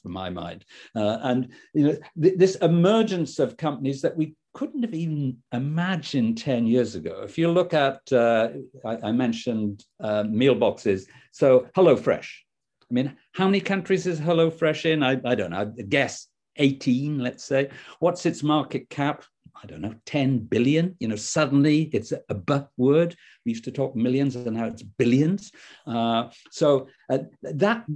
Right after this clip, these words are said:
just wasn't there. And if you look at what volume of fresh produce, for example, goes through that channel, well, not a lot at the moment, but it is increasing. Uh, or alternatively, uh, this movement towards the meal solution, well, what about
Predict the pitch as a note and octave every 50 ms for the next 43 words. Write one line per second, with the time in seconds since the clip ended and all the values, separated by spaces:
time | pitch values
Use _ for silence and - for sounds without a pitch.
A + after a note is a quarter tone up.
0 | - - - - - - - - A#2+ A#2+ B2 D3+ E3+ G#3 G3+ F#3 D#3 C#3 - -
1 | A2 A2+ D3+ D3 B2+ G#2 G2+ F#2+ G2+ A2+ B2+ B2 D3+ D#3 D#3 D3+ D#3 D#3 D3+ -
2 | D3 B2+ A#2+ - - C#3 D3 D#3+ D3+ - G2 G#2 G#2 C#3 D3+ D#3 D3+ C3+ C3 B2+
3 | A#2 A2+ A2+ - - B2+ - - - G3+ G3+ F3+ C#3+ - - - G#2+ G2 - -
4 | A2+ G2+ G2+ G2 - G#2 G2 G2 F#2+ C3 C3 C3 B2+ A#2 A#2 - - - D#3 C#3
5 | B2 A2+ A2 G#2 G2+ - - - B2 A2 D3 G3 A3+ B3 A#3+ B3 C4 C4 B3 B3+
6 | A#3 G3 F3 D#3 C#3+ D3 C3 - C3 - B2+ B2 C3 C3+ C#3 D3 D3 - G#2+ A#2
7 | G#2+ A2 G2+ F#2+ G2+ F#2+ D#2+ - - - _ - C#3+ D#3 D#3+ D#3 - G3 G#3+ A3+
8 | A3+ - _ _ _ _ _ - A#2+ A2+ A2+ A2 A2 G#2+ G#2+ - - - - -
9 | - - B2 B2+ C#3 C#3 C3+ C#3 C3+ - - E3 C#3+ D3 C3+ C3+ C#3 B2 B2 C3
10 | B2+ B2+ B2+ B2 A#2+ B2+ B2+ - A#2 A#2 A#2 A#2 C3 C3 B2+ - _ _ - A#2+
11 | C3 D3+ D#3 D3 C#3+ C#3+ C3+ B2+ C3 - C#3 B2+ B2 B2+ B2+ B2 G2 - - B2+
12 | A2+ A#2+ C#3+ C#3 C3 B2 - - B2 A#2+ B2+ B2 A#2 - B2+ A#2 A#2 B2 B2 B2+
13 | B2+ B2 B2 B2+ A#2+ B2 B2+ B2+ B2+ A2 A#2 A2+ A#2 B2 B2